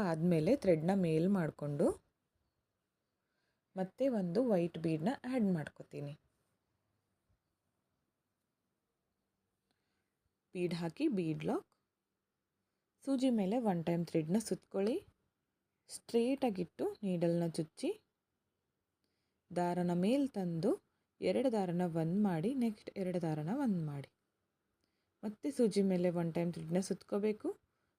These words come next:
ನೀಡಲ್ನ ಚುಚ್ಚಿ ದಾರನ ತಂದು ಎರಡರಲ್ಲಿ ಒಂದು, ನೆಕ್ಸ್ಟ್ ಎರಡರಲ್ಲಿ ಒಂದು. ಇಲ್ಲೂ ಕೂಡ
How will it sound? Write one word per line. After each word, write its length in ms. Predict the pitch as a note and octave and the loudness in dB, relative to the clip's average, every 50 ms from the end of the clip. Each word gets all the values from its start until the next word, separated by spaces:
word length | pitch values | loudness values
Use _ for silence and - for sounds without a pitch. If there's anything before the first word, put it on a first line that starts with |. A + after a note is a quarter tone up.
| _ - | _ -6
ನೀಡಲ್ನ 400 | G#3 G#3 F#3+ G3+ F#3+ F#3+ F#3 F#3 | -4 -2 2 2 2 2 2 2
ಚುಚ್ಚಿ 360 | F#3 - - F3+ - - - F#4+ D#4 | 0 0 -2 -4 -4 -2 -2 0 0
ದಾರನ 360 | G#3 G3+ F#3 F3 E3+ E3+ E3+ F3 E3+ D#3+ | 0 -2 -2 -2 -2 0 -2 -2 -4 -4
ತಂದು 380 | - F3 E3 E3+ E3+ F3 C#4+ E4 - - | -6 -8 -4 -2 0 2 0 0 0 -2
ಎರಡರಲ್ಲಿ 500 | F#3+ F3 E3 E3 D#3+ E3+ F3+ F#3 F#3+ F3 | -2 0 0 0 2 2 2 2 2 0
ಒಂದು, 240 | F#3+ F#3+ F#3+ G3 A3+ F#4+ | 0 0 0 0 0 0
ನೆಕ್ಸ್ಟ್ 320 | D#4+ B3+ G#3 - - - | -2 -2 -4 -4 -4 0
ಎರಡರಲ್ಲಿ 460 | G3+ F3 E3+ E3 D#3+ E3 E3+ G3+ C4 | 0 2 2 0 0 -2 -2 0 0
ಒಂದು. 240 | C#4 A#3 F3+ D3+ D#3 - _ _ _ _ _ _ _ _ - | 0 0 0 -2 -4 -8 _ _ _ _ _ _ _ _ -6
ಇಲ್ಲೂ 200 | A#3+ A#3 A3+ A#3 | -2 4 4 4
ಕೂಡ 200 | A3 - G3 G3 | 4 4 0 0